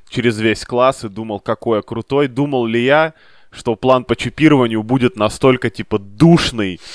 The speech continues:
обыденный, вот этот вот, просто, да, бытовой, про-, вот хорошее прям слово, бытовой. Потому что Bluetooth уже, ну, давно не чудо. Ну, кстати говоря,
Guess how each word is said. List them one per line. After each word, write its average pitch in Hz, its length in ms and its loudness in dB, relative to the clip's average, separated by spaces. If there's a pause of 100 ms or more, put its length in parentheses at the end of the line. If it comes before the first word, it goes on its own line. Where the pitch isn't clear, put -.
(120)
обыденный, 113 760 0
вот 101 200 -2
этот 107 260 0
вот, 92 180 -6
просто, 127 320 -2
да, 107 160 4
бытовой, 143 800 0 (100)
про-, 127 220 2
вот 117 220 -2
хорошее 127 460 4
прям 101 240 -4
слово, 104 300 -4
бытовой. 107 880 0 (240)
Потому 107 160 -14
что - 140 -10
Bluetooth 135 540 -4
уже, 113 340 0
ну, 107 240 -14 (120)
давно 120 300 2
не 120 160 -6
чудо. 98 420 -8 (500)
Ну, 120 140 -6
кстати 147 360 -2
говоря, 123 400 0